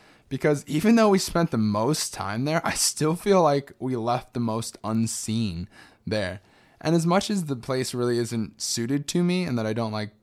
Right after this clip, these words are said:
bars and nightclubs that much, um, I didn't get to see the stadiums where I, and the sports were played. I didn't really explore the river. I didn't take a riverboat tour.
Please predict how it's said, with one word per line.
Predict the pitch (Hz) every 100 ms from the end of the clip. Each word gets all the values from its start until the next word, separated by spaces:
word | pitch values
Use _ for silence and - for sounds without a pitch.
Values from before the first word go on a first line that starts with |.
| _
bars | 113 107 110
and | 107
nightclubs | 98 107 135 139 139 - -
that | 151 165
much, | 180 214 - - - _ -
um, | 120 120 117 -
I |
didn't | 107 117
get |
to | 127
see | - 127
the | 113
stadiums | - 101 110 110
where | 113 104
I, | 101
and | 107 107
the | 104
sports | - - 110 -
were | -
played. | 107 101
I | 98
didn't | 104 110 107
really | 110
explore | 101 - 110 110
the | 101
river. | 101 104 104
I | 101
didn't | 107
take | 117
a | 107
riverboat | 104 104 107 95
tour. | - 113 107 107